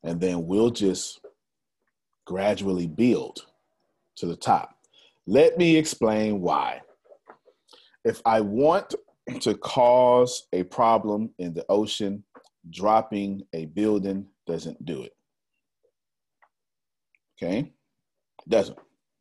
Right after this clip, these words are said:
It will make a big splash. It will.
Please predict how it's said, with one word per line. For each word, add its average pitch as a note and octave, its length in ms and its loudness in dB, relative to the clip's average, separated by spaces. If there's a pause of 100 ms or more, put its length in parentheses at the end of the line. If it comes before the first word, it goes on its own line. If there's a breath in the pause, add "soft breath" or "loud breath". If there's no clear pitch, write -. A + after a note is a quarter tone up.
(640 soft breath)
It G#2+ 160 -2
will A2 160 0
make A#2+ 240 0
a F2+ 60 -4
big G#2+ 240 -2
splash. F2+ 680 -2 (1160)
It F2 80 -4
will. F2+ 360 -2